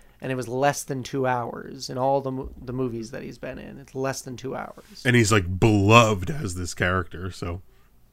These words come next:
Speaker 1: Yeah.
Speaker 2: Yeah.
Speaker 1: So for them to take six episodes and do what they can with the power of television, for me, was really fun.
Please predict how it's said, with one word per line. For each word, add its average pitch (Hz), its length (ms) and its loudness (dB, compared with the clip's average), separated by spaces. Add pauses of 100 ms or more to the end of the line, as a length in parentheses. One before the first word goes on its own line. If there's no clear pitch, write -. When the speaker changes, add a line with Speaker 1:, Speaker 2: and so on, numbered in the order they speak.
(200)
Speaker 1:
Yeah. 143 360 2
Speaker 2:
Yeah. 95 140 0
Speaker 1:
So 147 460 4 (440)
for 160 180 -2
them 185 320 4
to - 140 -6
take 170 380 -2
six - 460 0
episodes 120 1000 -2 (240)
and 135 420 -4 (260)
do 185 260 2
what 170 360 0
they 147 500 -2 (120)
can 135 580 0
with 127 220 -6
the - 80 -8
power 143 460 4
of 110 100 -6
television, 117 720 -4
for 127 160 -12
me, 120 180 -8
was 113 180 -12
really 113 260 -8
fun. - 460 -16